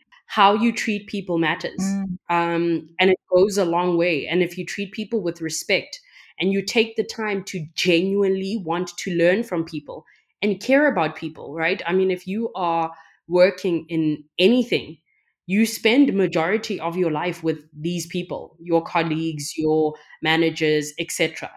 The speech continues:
Speaker 1: And, you know, it's important to be yourself.
Speaker 2: Yeah.
Speaker 1: Um, and, and,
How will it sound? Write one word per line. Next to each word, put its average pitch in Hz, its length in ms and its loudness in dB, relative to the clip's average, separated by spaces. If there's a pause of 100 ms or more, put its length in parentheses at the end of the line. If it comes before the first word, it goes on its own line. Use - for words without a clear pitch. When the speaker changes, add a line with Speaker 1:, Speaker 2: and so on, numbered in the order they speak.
(160)
Speaker 1:
And, 165 400 4 (800)
you 214 260 2
know, 170 400 2 (480)
it's 196 280 2
important 202 880 2
to 170 640 -2 (760)
be 208 220 2
yourself. 185 800 -2 (220)
Speaker 2:
Yeah. 160 260 -2 (340)
Speaker 1:
Um, 156 720 0 (220)
and, 170 320 4 (100)
and, 170 280 4